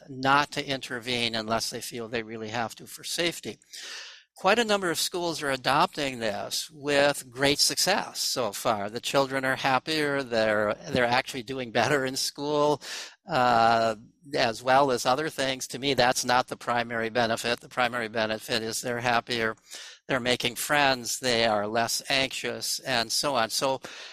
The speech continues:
we are currently doing systematic studies of this in the state of New Hampshire in the United States, where the, um, the, the, uh, Chancellor of Schools,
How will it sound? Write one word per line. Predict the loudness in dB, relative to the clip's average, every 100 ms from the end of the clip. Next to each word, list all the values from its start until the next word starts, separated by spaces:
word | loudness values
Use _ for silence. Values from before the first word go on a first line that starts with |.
| -18 -20 _ _ -4
we | 4 6
are | 6
currently | 4 -2 -2 -2 -2 -2 -2
doing | -2 0 2 2 2
systematic | 0 2 2 2 2 4 4 0
studies | 0 4 4 2 -2
of | -6
this | -6 -4 -4
in | -4 -6
the | -4 0
state | 0 2 2 2
of | 0
New | -6
Hampshire | -4 2 2 0 -8 -12
in | -12 -8
the |
United | -2 0 0 0
States, | -4 0 2 2 0 -6
where | -4 -4
the, | -4 -6 -6 -8 _ -4
um, | 0 0 -2 -10
the, | -18 -18 -16 -12
the, | -4 -2 0 0
uh, | 0 -2
Chancellor | 0 0 0 -4
of | -6
Schools, | -6 -6 -4 0 0 0